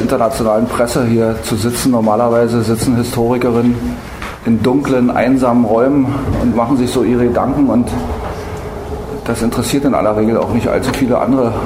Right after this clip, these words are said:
Leute außerhalb der Zunft. Insofern bin ich sehr dankbar, dass ich, äh, heute mit Ihnen hier sprechen darf. Heute vor siebzig Jahren ist die D D R gegründet worden.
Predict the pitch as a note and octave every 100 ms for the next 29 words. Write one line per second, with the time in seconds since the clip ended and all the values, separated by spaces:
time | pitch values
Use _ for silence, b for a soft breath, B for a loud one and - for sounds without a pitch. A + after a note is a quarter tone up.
0 | A2+ A2 A2 A#2 F#2 B2 A#2 G#2+ A2+ -
1 | A#2+ A#2 A2+ - B2+ A2+ A2+ A2 G#2+ -
2 | B2 B2 G#2+ A#2 A#2+ A2 A2+ A2 A2+ A2+
3 | A#2 A2+ A#2 B2+ B2 A#2 A2 - A2 B2+
4 | C3 G2+ F2 - - - - - B B
5 | B B B B B - - - - -
6 | - - - C3 C3 - B2+ C#3 C#3 C3
7 | A#2+ B2+ C#3 C#3 B2 B2 - A#2+ C#3+ C3+
8 | D3 D3 B2+ C3 D3 C#3+